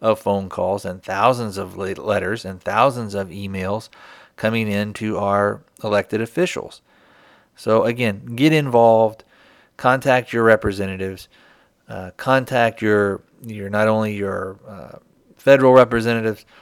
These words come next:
but your state and local guys as well. And don't forget this statement made by Feinstein.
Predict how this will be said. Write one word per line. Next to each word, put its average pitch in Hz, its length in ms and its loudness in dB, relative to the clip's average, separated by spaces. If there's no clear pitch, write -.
but 104 180 2
your 98 120 -4
state 110 400 0
and 104 180 -8
local 104 360 2
guys 98 400 -4
as 92 200 -12
well. 80 300 -10
And 98 160 -8
don't 104 220 0
forget 120 400 0
this 104 160 -2
statement 101 560 -4
made 98 340 -6
by 95 280 0
Feinstein. 90 680 -8